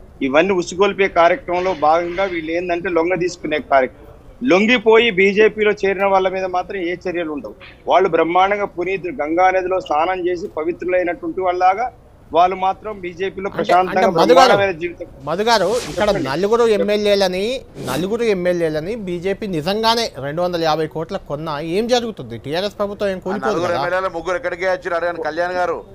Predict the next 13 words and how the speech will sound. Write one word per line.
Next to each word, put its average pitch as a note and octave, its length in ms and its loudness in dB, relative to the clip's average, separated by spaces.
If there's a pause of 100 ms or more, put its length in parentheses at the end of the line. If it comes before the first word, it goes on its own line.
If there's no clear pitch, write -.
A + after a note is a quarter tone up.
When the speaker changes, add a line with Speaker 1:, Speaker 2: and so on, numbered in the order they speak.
(200)
Speaker 3:
కళ్యాణ్ - 40 -4
Speaker 2:
టీఆర్ఎస్ B3 360 2
ప్రభుత్వం B3 320 0
Speaker 3:
కళ్యాణ్ A3 280 0
Speaker 2:
కూలిపోదు F#3 200 4
Speaker 3:
గారు. G#3 80 4
Speaker 2:
కదా? - 1080 -8
Speaker 3:
నలుగురు D3+ 240 -4
ఎమ్మెల్యేల D#3+ 380 -2
ముగ్గురు D#3+ 380 -4
ఏ D#3+ 80 0
పార్టీలో E3+ 380 -4
అడగండి. D#3+ 420 -6